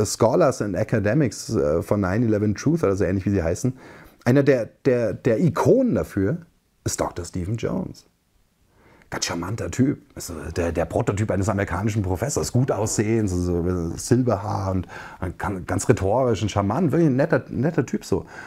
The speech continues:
Hält dann Vorträge, weißt du. Und der, der hält dann Vorträge über nine eleven, aber klammert dabei komplett diese ganzen Geschichten ab, äh, aus die, äh, von, von denen Doktor Judy Wood spricht.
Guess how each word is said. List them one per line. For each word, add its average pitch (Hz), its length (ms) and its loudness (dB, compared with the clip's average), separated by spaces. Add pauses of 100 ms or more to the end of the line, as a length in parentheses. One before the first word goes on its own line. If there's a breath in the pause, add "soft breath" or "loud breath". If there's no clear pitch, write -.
(280 loud breath)
Hält - 200 2
dann 113 100 2
Vorträge, 123 640 2
weißt 110 200 0
du. 113 100 0 (260 loud breath)
Und 147 240 2 (1160)
der, 160 160 8
der 143 320 4
hält 160 240 4
dann 147 100 6
Vorträge 147 520 4
über 113 120 4
nine 110 260 2
eleven, 127 540 0 (300 loud breath)
aber 139 320 2 (920 loud breath)
klammert 135 440 6
dabei 147 260 0
komplett 139 640 0 (120)
diese 135 160 2
ganzen 127 300 0
Geschichten 123 400 0
ab, 98 220 -2
äh, - 20 2
aus 104 420 0
die, 110 220 2
äh, 78 680 -2
von, 73 220 -2
von 113 220 0
denen 117 340 2
Doktor 117 500 0
Judy 123 240 0
Wood 170 140 -2
spricht. - 320 -6